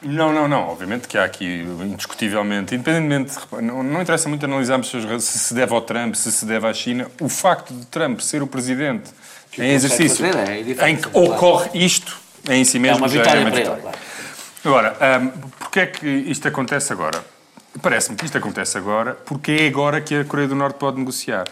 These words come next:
Speaker 1: É quando se tornou evidente que tem um programa nuclear, que tem bombas nucleares e consegue lançar mísseis balísticos,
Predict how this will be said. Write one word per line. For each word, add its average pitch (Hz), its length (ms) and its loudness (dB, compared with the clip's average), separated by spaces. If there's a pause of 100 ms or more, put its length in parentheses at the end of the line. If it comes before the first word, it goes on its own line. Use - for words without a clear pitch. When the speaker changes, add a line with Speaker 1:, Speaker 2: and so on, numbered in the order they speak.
(220)
Speaker 1:
É 131 120 -4
quando 208 260 2
se - 80 -2
tornou 175 220 -2
evidente 107 440 -2
que - 100 -16
tem 123 120 -2
um 107 40 -2
programa 110 280 -2
nuclear, 104 400 -2
que - 80 -16
tem 123 100 -2
bombas 123 240 0
nucleares 107 440 -2
e 117 40 -2
consegue 113 360 -4
lançar 110 240 -2
mísseis 101 280 -4
balísticos, 95 540 -6